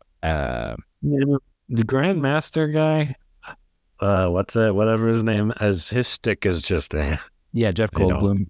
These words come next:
Speaker 1: Yeah, I think you either like Jeff Goldblum or you don't. I mean, it is
Speaker 2: Like, it
Speaker 1: it,
Speaker 2: was fine in
Speaker 1: he's just Jeff
Speaker 2: Ragnarok.
Speaker 1: Goldblum. Yeah.
Speaker 2: Yeah, and they brought
Speaker 1: Yeah.
Speaker 2: it, I th-, wanna say they brought it back in season one. Maybe I'm wrong. I don't know. I'm done seeing him as that character. It's,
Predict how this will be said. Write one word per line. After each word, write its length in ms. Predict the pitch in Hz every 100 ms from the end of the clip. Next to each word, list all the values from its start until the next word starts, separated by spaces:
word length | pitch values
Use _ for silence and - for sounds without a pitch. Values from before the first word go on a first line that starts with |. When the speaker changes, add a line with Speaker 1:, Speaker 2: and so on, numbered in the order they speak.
| -
Speaker 1:
Yeah, 240 | 120 127
I 60 | 123
think 240 | 160 135
you 160 | 123 120
either 200 | 117 107
like 260 | 104 98
Jeff 200 | 107 95
Goldblum 420 | - 90 85 80 76
or 120 | 73
you 80 | 71
don't. 280 | 71 - -
I 80 | 85
mean, 240 | 82 76
it 140 | 110 104
is 260 | 90 107
Speaker 2:
Like, 220 | 127 127
it 80 | 147
Speaker 1:
it, 40 | 160
Speaker 2:
was 140 | 156 -
fine 320 | 139 151 151
in 80 | 220
Speaker 1:
he's 140 | 160
just 180 | 117 120
Jeff 60 | 127 127
Speaker 2:
Ragnarok. 320 | 127 127 127
Speaker 1:
Goldblum. 160 | - - _ _ _
Yeah. 240 | 73 65 - _ _ _ -
Speaker 2:
Yeah, 320 | 117 113 104
and 140 | 95 101
they 80 |
brought 280 | 101 110 123
Speaker 1:
Yeah. 80 | 123
Speaker 2:
it, 40 | - -
I 100 | 85
th-, 120 | - -
wanna 300 | 101 110 170
say 180 | 185 196
they 120 | 196
brought 240 | 190 196 208
it 100 | 196
back 220 | 202 196
in 80 | 196
season 300 | 196 202 196
one. 160 | 196 151
Maybe 240 | 127 131
I'm 200 | 131 113
wrong. 380 | 95 110 117 117 - 110
I 120 | 104
don't 100 | 90
know. 120 | 90
I'm 180 | 107 117
done 400 | 120 117 113 113 - - 101 - 90
seeing 360 | - 113 117 117
him 200 | 120 117
as 180 | 113
that 200 | 113 104
character. 680 | - 107 107 101 107 101 95 73
It's, 360 | 67 - -